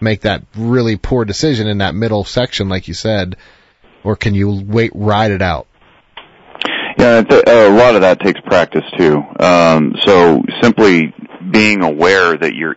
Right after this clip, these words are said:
Speaker 2: in emotion is a habit that needs work. And like you said, you, you're, you're taught to drop your energy. Well,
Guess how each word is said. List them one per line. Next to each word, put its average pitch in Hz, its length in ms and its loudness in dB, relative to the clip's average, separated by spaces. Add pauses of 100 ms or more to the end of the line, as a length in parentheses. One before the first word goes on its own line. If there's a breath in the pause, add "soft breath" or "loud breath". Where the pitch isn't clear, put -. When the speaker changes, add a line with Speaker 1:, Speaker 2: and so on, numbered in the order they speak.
(100)
Speaker 2:
in 101 300 0
emotion 80 760 -4 (360 loud breath)
is 92 200 4 (260)
a 82 180 2
habit 90 460 2
that - 140 0
needs 85 240 0
work. 73 340 2 (140)
And 85 720 2
like 87 200 2
you 107 180 2
said, 82 140 -2
you, 85 180 -2
you're, 92 260 -2
you're 98 180 0
taught - 360 0
to - 60 -16
drop 80 300 -2
your 78 100 -4
energy. 73 320 -4
Well, 82 160 -2